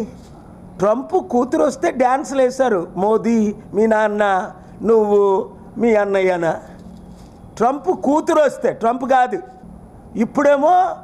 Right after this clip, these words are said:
బీసీలను, బీసీ నినాదంతో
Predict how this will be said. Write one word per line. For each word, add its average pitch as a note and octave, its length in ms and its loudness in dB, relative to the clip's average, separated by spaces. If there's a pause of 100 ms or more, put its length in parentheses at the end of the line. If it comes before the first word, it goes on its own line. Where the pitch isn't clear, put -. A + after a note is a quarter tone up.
(840)
బీసీలను, B3+ 840 2 (340)
బీసీ C#4+ 360 2 (100)
నినాదంతో A#3 680 0